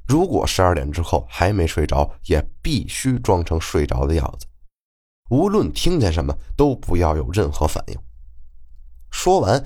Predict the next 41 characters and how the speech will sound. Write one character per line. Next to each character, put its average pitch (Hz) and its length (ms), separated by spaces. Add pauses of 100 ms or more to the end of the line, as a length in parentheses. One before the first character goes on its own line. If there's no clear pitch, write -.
(140)
就 95 160
让 82 160
听 - 160
友 73 160
回 - 220
去 76 80
了。 58 160 (800)
听 170 120
友 113 120
不 120 100
敢 87 180
作 127 160
死 - 200
啊， - 80 (320)
回 110 160
去 113 80
吃 - 160
了 117 100
药， 107 280
很 76 200
快 78 180
就 85 80
睡 - 220
了， - 120 (580)
也 87 180
没 98 140
有 131 100
什 - 140
么 110 100
特 95 240
别 78 140
的 - 80
事 - 100
儿。 - 160 (1400)
但 92 180
是 80 120
呢， 73 120 (200)
这 113 200
个 80 80
事 87 120
儿 - 100